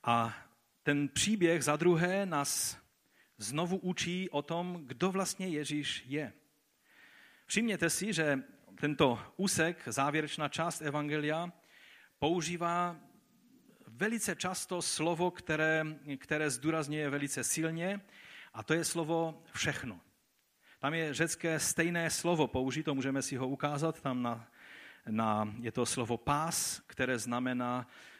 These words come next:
nebo panta, eh, v jiném tvaru, eh, je to slovo, které, které tady je použito čtyřikrát. Je použito v tom vyjádření veškerá moc mi je dána,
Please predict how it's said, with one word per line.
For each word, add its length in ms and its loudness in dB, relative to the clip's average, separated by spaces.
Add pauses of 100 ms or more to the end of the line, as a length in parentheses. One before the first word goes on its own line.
nebo 460 0 (200)
panta, 520 0 (100)
eh, 420 -4
v 200 -14 (240)
jiném 420 -2
tvaru, 540 -4 (420)
eh, 100 -2
je 280 2
to 120 -2
slovo, 360 2
které, 460 2 (260)
které 560 0
tady 200 0
je 80 0
použito 420 0
čtyřikrát. 720 -2 (560)
Je 100 2
použito 520 2
v 220 -8
tom 280 -2
vyjádření 520 0
veškerá 640 2
moc 480 0 (340)
mi 100 -4
je 120 -2
dána, 420 -2